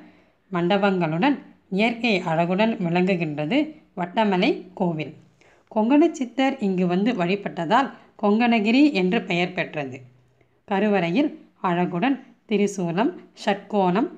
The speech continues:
அங்குசம் மற்றும் அபயஹஸ்த முத்திரை தாங்கி நான்கு கரங்களுடன்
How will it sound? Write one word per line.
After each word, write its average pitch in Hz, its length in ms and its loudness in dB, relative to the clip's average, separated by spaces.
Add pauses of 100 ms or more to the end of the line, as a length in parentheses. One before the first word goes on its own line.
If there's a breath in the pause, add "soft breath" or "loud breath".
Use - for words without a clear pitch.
(140)
அங்குசம் 202 540 2 (260)
மற்றும் 185 380 -2 (100)
அபயஹஸ்த 196 720 0
முத்திரை 208 440 -2 (100)
தாங்கி 180 400 0 (360 loud breath)
நான்கு 220 480 2
கரங்களுடன் 185 680 0